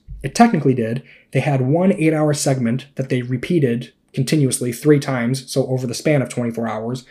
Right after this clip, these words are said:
you got that eight-hour event three times. Um, but the rest of the event, it's gonna be more so, like, the kids' side of things, from what I understand.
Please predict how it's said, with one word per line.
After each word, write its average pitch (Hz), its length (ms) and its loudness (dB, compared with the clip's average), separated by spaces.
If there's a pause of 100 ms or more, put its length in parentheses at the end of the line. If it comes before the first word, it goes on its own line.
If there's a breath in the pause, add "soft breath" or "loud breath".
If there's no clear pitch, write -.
(280 loud breath)
you 135 120 2
got 131 260 2
that 117 240 -4
eight-hour 117 460 -2
event 113 480 -6 (100)
three 113 160 -4
times. 117 480 -2 (480 loud breath)
Um, 120 540 -2 (220)
but 143 160 0
the 143 60 4
rest 185 300 2
of 175 80 4
the 147 100 6
event, 117 520 -2
it's 202 100 0
gonna 294 160 4
be 247 80 8
more 175 160 6
so, 160 240 2
like, 135 280 -4
the 135 80 -4
kids' 143 320 2
side 143 200 0
of 143 80 -4
things, 151 380 0
from 143 200 0
what 139 120 2
I 143 100 2
understand. 147 560 0